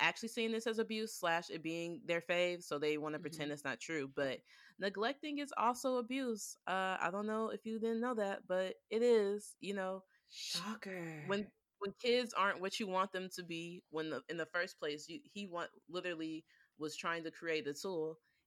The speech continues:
Speaker 1: and, "Oh, dang, they can't do what I want them to do." Um, well, their mom figure it out. Like,
Speaker 2: Mm.
Speaker 1: that is abuse. Sorry to tell you if you, I don't, I hope I'm not bursting your bubble, <laughs> but it is.
Speaker 2: <laughs>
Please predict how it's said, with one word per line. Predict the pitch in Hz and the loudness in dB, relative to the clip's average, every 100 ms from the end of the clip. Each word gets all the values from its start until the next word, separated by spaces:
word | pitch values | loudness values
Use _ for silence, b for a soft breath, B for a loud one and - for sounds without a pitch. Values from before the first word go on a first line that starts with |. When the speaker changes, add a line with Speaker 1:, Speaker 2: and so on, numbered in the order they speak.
| - | -8
Speaker 1:
and, | 156 156 - | -4 -2 2
"Oh, | 269 277 196 | 2 2 0
dang, | 185 190 170 | -2 -2 0
they | 180 | -4
can't | 196 185 175 | -2 -6 -2
do | 175 | 0
what | 160 | 2
I | |
want | 147 156 165 | 2 0 0
them | 165 | -2
to | |
do." | 165 170 165 170 _ _ _ - | -2 -2 -4 -8 _ _ _ -6
Um, | 185 190 185 185 | -2 -2 -2 -2
well, | 185 185 185 180 | 0 2 2 0
their | 185 196 | 0 0
mom | 175 170 | 2 0
figure | 156 147 143 | -2 -2 0
it | 143 | 0
out. | 139 127 _ _ _ _ _ - | -2 -4 _ _ _ _ _ 0
Like, | 156 123 - - _ _ _ _ _ _ _ _ 208 | 0 0 -4 -20 _ _ _ _ _ _ _ _ -2
Speaker 2:
Mm. | 190 160 _ _ _ _ _ | -2 -2 _ _ _ _ _
Speaker 1:
that | 220 240 247 247 254 | 4 6 8 6 4
is | 247 | 2
abuse. | 262 226 240 262 220 170 - - | 2 2 0 2 2 0 -4 -4
Sorry | - 196 208 233 | 2 6 8 6
to | 226 | 2
tell | 226 220 226 | 0 0 2
you | 220 | 2
if | 208 | 0
you, | 202 190 | 0 4
I | 175 | 4
don't, | 185 - - | 4 0 0
I | 160 | 2
hope | 190 208 | 2 2
I'm | 208 | 4
not | 202 | 4
bursting | 180 220 196 | 4 2 2
your | 196 | 4
bubble, | 185 190 165 175 - | 8 6 6 2 2
<laughs> | |
but | - 214 175 - | 8 10 10 6
it | 226 233 | 6 6
is. | 185 165 85 | 4 0 0
Speaker 2:
<laughs> | 226 220 254 240 208 | 0 4 4 4 0